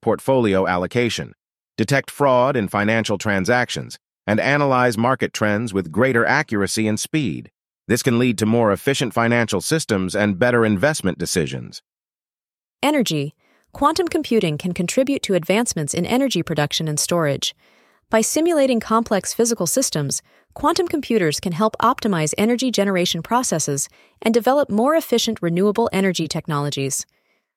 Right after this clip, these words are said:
Speaker 2: Quantum algorithms can also be used to optimize energy distribution networks,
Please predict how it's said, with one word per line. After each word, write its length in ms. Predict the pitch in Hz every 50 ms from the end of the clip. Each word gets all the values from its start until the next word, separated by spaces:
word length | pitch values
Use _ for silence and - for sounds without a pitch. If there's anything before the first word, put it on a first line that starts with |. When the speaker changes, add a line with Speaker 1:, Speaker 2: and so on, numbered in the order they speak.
| _ _ _ _ -
Speaker 2:
Quantum 340 | - - 311 359 - 370 311
algorithms 600 | - 220 233 240 220 196 165 147 151 143 147 -
can 140 | - 202 -
also 320 | - 196 220 262 - - 277
be 80 | 262
used 320 | 247 202 180 165 156 156 -
to 80 | - 196 -
optimize 540 | - 220 240 - - 226 202 170 156 151 - -
energy 360 | - 180 196 208 196 - 214
distribution 600 | 190 170 160 - - 165 147 156 151 - - 156
networks, 500 | 147 143 - - 143 139 - - - -